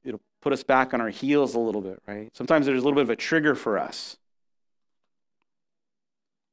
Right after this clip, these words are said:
Well, even before we define what it means to obey, let's just define what it means to know him.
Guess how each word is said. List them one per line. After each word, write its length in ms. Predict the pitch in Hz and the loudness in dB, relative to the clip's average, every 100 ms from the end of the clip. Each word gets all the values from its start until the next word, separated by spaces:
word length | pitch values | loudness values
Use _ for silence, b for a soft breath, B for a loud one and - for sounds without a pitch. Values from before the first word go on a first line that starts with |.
| - | -4
Well, 100 | 143 | 2
even 120 | 165 | 4
before 240 | 170 151 160 | 2 2 2
we 100 | 143 | 4
define 540 | 139 139 135 135 127 | 2 2 2 2 -2
what 140 | 135 131 | -2 -2
it 60 | |
means 240 | 135 135 - | -2 -4 -2
to 100 | 123 | -2
obey, 200 | 123 117 | 0 0
let's 180 | 131 | 0
just 160 | 147 - | -4 -6
define 260 | 127 131 120 | -4 -2 0
what 100 | 117 | -2
it 60 | |
means 340 | 120 117 113 - | -2 -4 -4 -8
to 140 | 120 | -6
know 260 | 101 110 110 | -2 -2 -2
him. 320 | 98 85 | -6 -10